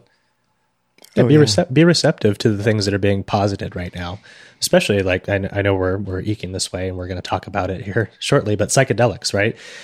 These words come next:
Speaker 1: There's been such a, such a
Speaker 2: Oh, yeah.
Speaker 1: condition for, especially people our age. If you're, if you're in your twenties to forties, like,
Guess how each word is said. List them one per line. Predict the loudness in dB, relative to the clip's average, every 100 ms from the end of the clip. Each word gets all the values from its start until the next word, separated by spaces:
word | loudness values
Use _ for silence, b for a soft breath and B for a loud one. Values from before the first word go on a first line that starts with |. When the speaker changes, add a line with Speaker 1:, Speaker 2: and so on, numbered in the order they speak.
| B
Speaker 1:
There's | -4
been | 0 0
such | 2 2 4 4
a, | 4 4 0
such | 0 2 0
a |
Speaker 2:
Oh, | -2
yeah. | 0
Speaker 1:
condition | 2 2 2 0 -2 -8
for, | -6 -6
especially | -4 0 0 2 0
people | -2 -2 0 0
our | 2 2
age. | 0 -4 -8 B B B
If | B
you're, | 4 4
if | 2 4
you're | 4
in | 6
your | 2
twenties | 2 0 2 0
to |
forties, | -2 2 4 4 2 0 0
like, | -2